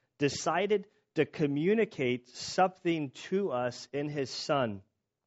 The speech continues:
And as we look at the whole picture of God communicating us, distinct from other religions, w-, w-, we are created beings. We are, in addition to being created,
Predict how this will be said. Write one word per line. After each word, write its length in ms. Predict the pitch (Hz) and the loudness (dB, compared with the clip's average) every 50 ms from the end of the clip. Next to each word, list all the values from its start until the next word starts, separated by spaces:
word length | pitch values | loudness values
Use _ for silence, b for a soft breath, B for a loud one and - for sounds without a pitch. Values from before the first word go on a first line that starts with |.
| _ _ _ _ _ _ _ _ _ _ _ _ _ | _ _ _ _ _ _ _ _ _ _ _ _ _
And 120 | - 143 151 | 2 4 6
as 200 | 160 185 185 185 | 6 4 4 4
we 120 | 202 196 | 4 4
look 280 | 160 151 175 202 202 214 | 4 6 4 4 4 0
at 100 | 180 170 | 0 0
the 80 | 165 | -4
whole 260 | 151 151 156 151 147 131 | -2 0 0 0 0 -2
picture 420 | - - 170 170 160 - 165 147 | -2 -2 -2 -2 -2 0 -2 -2
of 140 | 131 113 117 | -2 -2 -2
God 280 | 143 139 143 156 147 | -2 0 0 0 -2
communicating 680 | - - 143 135 143 151 151 143 - - 127 120 117 120 | -4 -6 -4 -4 -2 -2 -2 -4 -4 -4 -4 -2 -2 -2
us, 120 | 113 113 | -4 -4
distinct 540 | 117 117 120 135 123 - - 170 170 190 - | -6 -6 -6 -6 -6 -4 -2 -2 -2 -2 -2
from 180 | - 170 147 131 | -4 -6 -4 0
other 400 | 139 147 147 156 160 151 135 b b b b b b | 0 0 0 2 0 -2 -2 b b b b b b
religions, 760 | - 135 143 135 131 147 147 147 127 117 120 113 110 104 - _ _ _ _ _ _ _ | 2 4 4 4 6 4 4 2 2 -2 -6 -6 -6 -10 -14 _ _ _ _ _ _ _
w-, 260 | 131 143 165 160 165 | -6 -6 -6 -6 -8
w-, 280 | - 156 - - 151 151 151 | -8 -12 -12 -12 -14 -12 -12
we 460 | 139 135 143 165 180 196 226 247 262 | -8 -2 0 2 2 2 0 -2 -4
are 180 | - 170 160 147 | -4 -4 -4 -4
created 800 | - - - 160 147 143 151 156 165 170 165 170 156 131 117 113 | -4 -6 -4 -4 -2 0 0 0 0 0 0 -2 -4 -4 -8 -6
beings. 540 | 127 131 127 120 110 101 95 - - - - _ _ _ _ _ _ _ _ _ _ _ _ | -4 -4 -4 -4 -4 -6 -10 -12 -16 -18 -20 _ _ _ _ _ _ _ _ _ _ _ _
We 240 | - 110 127 131 131 | -4 -2 0 2 2
are, 140 | 127 123 127 | 2 2 2
in 140 | 131 135 139 | 2 2 0
addition 380 | 131 117 175 233 - - 214 | 2 4 4 4 4 2 0
to 60 | 170 147 | -2 0
being 200 | 135 139 127 120 | -2 -2 -2 -2
created, 440 | - 147 139 139 135 139 135 135 | 0 0 2 2 2 2 0 -2